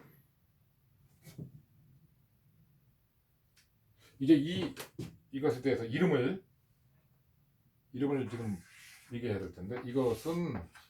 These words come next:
이 앞에 있는 것이 전류밀도죠. 전류밀도 플러스 뭔가 하니까 이것도 마찬가지로 어떤 전류밀도니까 전류밀도. 전류밀도죠.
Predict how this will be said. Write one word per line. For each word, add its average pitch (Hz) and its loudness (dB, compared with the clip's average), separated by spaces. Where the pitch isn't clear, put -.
이 143 -2
앞에 208 6
있는 214 4
것이 185 2
전류밀도죠. 156 2
전류밀도 180 -2
플러스 214 4
뭔가 185 8
하니까 156 6
이것도 170 2
마찬가지로 135 -2
어떤 160 -8
전류밀도니까 147 -4
전류밀도. 98 -12
전류밀도죠. 143 0